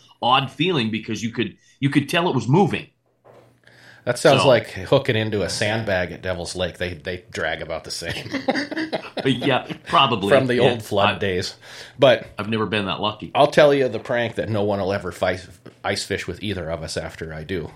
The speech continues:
Speaker 2: because you started it with how it fought. I was in Canada once, and I'm just gonna leave it at that. And I went out to use the bathroom, and I came back, and the guy's sitting with, "Hey, you got a fish, maybe?" And I look down, and there's a huge mark, and I set the hook, and it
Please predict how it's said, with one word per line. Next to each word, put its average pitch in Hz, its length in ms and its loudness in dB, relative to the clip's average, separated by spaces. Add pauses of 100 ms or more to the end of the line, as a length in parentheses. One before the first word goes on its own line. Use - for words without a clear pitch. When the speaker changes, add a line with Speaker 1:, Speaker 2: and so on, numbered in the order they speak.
(160)
Speaker 2:
because 82 380 -10
you 87 100 -8
started 90 400 -4
it 67 160 -12
with 85 100 -16
how 85 180 -6
it - 60 -10
fought. 87 360 -8 (1300)
I 131 160 6
was 143 220 4
in 113 100 0
Canada 120 440 0
once, 87 440 -6
and 95 140 -6
I'm 95 80 -4
just 98 180 -8
gonna 101 180 -2
leave 92 220 -4
it 98 60 -4
at 101 120 -6
that. 78 300 -8 (1040)
And 104 180 0
I 98 60 -2
went 104 180 0
out 101 360 -4
to 101 160 -4 (100)
use 98 180 -4
the 110 80 -6
bathroom, 95 460 -4
and 92 60 -6
I 92 40 -6
came 90 280 -8
back, 87 340 -6
and - 80 -20 (260)
the 85 60 -20
guy's 82 280 -6
sitting - 300 -8
with, 80 160 -14
"Hey, 90 220 -4
you 85 140 -12
got 85 160 -6
a - 20 -14
fish, - 300 -8
maybe?" 78 340 -14 (560)
And 101 100 -6
I 98 60 -2
look 98 220 -6
down, 92 220 -4
and 87 120 -10
there's 82 160 -12
a 85 40 -14
huge 90 300 -10
mark, 90 320 -4
and 85 80 -10
I 80 60 -10
set - 320 -6
the - 100 -12
hook, 87 240 -8
and - 80 -18
it 76 80 -18